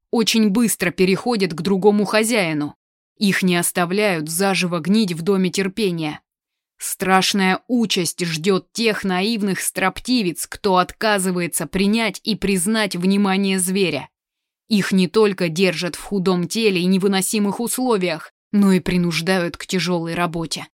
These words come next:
Все те богато украшенные платья, которые носят девушки из гарема, вручную шьются жительницами Дома терпения. Чтобы, делая своими исколотыми иголками,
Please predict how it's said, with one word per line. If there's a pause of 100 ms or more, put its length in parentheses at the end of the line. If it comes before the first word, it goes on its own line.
(360)
Все
те
богато
украшенные
платья,
которые
носят
девушки
из
гарема, (200)
вручную
шьются
жительницами
Дома
терпения. (400)
Чтобы,
делая
своими
исколотыми
иголками,